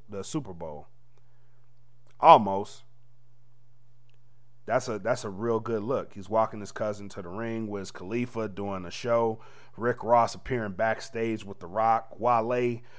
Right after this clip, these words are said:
hosting a battle with, uh, the Usos, which are W W E superstars, getting them to actually battle rap. I'm pretty sure he wrote that shit by himself.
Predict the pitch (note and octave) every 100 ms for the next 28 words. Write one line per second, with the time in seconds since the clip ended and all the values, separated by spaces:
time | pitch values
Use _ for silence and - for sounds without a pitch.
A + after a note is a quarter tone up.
0 | - - C3+ - G#2+ G2 F#2 A2+ A#2 A#2
1 | A2 G#2 G#2+ G#2+ G2+ G2 F#2 E2+ D2+ -
2 | - - - - - - B2+ C3 - B2
3 | A#2+ A#2 B2+ A2 G2+ - F2+ A2+ G#2+ G#2+
4 | G#2 G#2+ A2 - A#2 G#2 - G#2 G#2+ G#2+
5 | G2 C3 B2+ A#2+ A#2 G2 G2 A#2 - G#2
6 | F#2+ F2+ G#2+ A2 G2+ G#2 G2+ E2 A2 -
7 | E3+ A#2 C3 G#2 A2+ F2+ A#2 A#2 F#2+ F2+
8 | - G2 E2+ F2+ F2+ E2 A2 F2 E2